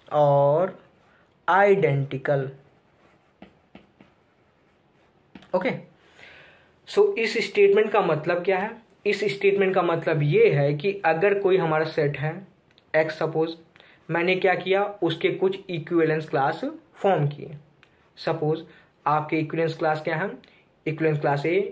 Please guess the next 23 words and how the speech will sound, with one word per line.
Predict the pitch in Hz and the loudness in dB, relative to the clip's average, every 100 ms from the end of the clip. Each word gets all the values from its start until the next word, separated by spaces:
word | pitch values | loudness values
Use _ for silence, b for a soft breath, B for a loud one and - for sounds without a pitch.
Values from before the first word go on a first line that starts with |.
| - - | -10 -8
equivalence | 160 165 156 147 | -6 -2 -2 -2
class | 147 143 | -2 -4
B, | 147 | -6
इक्विवेलेंस | 170 196 151 156 151 147 | -8 -8 -8 -4 -4 -4
class | 147 156 - | -6 -6 -8
C, | 147 | -6
ऐसे | 135 135 | -6 -4
ही | 139 | -4
करके | 131 131 135 | -6 -8 -12
हैं। | 117 - _ _ - | -14 -20 _ _ -8
ठीक | 214 | -8
है, | - B B _ _ b b - | -8 B B _ _ b b -8
तो | 160 | -2
कह | 175 | 0
रहा | 156 147 - | 0 -2 -2
अगर | 165 180 | 0 0
आप | 185 - | -2 2
कोई | 190 226 | 4 4
भी | 226 | 2
दो | 156 151 220 175 - - _ - | 0 6 6 6 0 -10 _ -6
equivalence | 185 180 202 170 165 | -6 -2 0 2 0
class | 165 160 156 - | 0 -2 -2 -4
उठाएंगे | 151 185 196 151 156 | -4 -2 0 0 -2